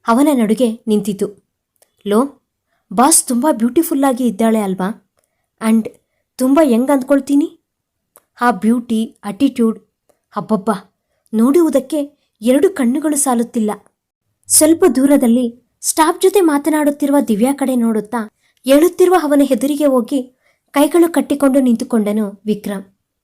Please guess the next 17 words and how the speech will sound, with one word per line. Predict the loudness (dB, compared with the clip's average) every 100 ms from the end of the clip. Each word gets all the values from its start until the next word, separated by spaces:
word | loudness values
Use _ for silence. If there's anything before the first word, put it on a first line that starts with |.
| _ _ _ _ -8
ವಿಕ್ರಮ್ನನ್ನು | -4 2 2 2 0 0
ನೋಡಿದ | 0 0 -2
ತಕ್ಷಣ | -4 -6 -6 -4 -6 -8 _ _ _
ಸೈಲೆಂಟ್ | -2 0 0 0 -2
ಆಗೋಗಿ | 0 0 0 -4 -6 _ _ _ _
ಮುಗ್ಧವಾಗಿ | -2 -2 0 0 2 0 0
ನೋಡುತ್ತಾ, | 0 -2 -2 -6 -8 _ _ _ -6
"ಗುಡ್ | 0
ಮಾರ್ನಿಂಗ್ | 2 2 0 -2
ಸರ್," | -2 -4 -8 _ _ _ _
ಎಂದನು | -4 -2 0 -2 -4 -10 -10
ಆತ. | -8 -8 -10 _ _ _ _ _ -6
ಪಕ್ಕದಲ್ಲಿದ್ದವನು | -2 0 2 2 2 0 2 0
ಕೂಡ | 0 -2 -2 -6 _ _ _
ವಿನಯದಿಂದ | 2 4 4 2 2
ನಮಸ್ಕಾರ | 2 0 -2 -2 0
ಮಾಡಿದನು. | 0 -2 -2 -4 -6 _